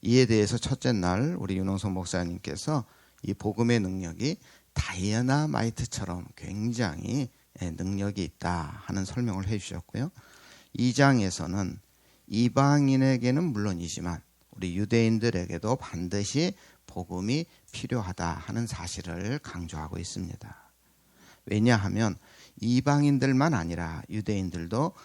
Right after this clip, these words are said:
하나님의 심판을 피할 길이 없기 때문입니다. 그러면서 유대인들의 문제를 아주 예리하게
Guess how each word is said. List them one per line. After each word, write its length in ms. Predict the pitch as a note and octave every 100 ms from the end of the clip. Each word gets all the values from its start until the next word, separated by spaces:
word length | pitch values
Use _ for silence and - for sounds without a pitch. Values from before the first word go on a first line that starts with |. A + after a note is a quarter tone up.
| -
하나님의 680 | - - G2 F#2+ F2+ F2 B2
심판을 640 | - D#3 D3 B2+ A#2 D3 E3
피할 280 | - D#3 C#3
길이 460 | - D#2+ E2 G#2 -
없기 340 | - - - F#2
때문입니다. 680 | - G2 F#2 F2 F2+ - _ _ _ _ - - _
그러면서 540 | A#2+ C3 C3+ C3 D3+
유대인들의 680 | A2+ A2 B2+ C#3+ D#3 D#3+ F#3
문제를 720 | F3+ G#2 G2+ F2 F2 F#2+ C3 - - - _
아주 480 | - F#2 - C3+ F#3 _ _ -
예리하게 920 | G2+ A#2+ C3+ D3+ A#2+ E2+ - F2+ G#2+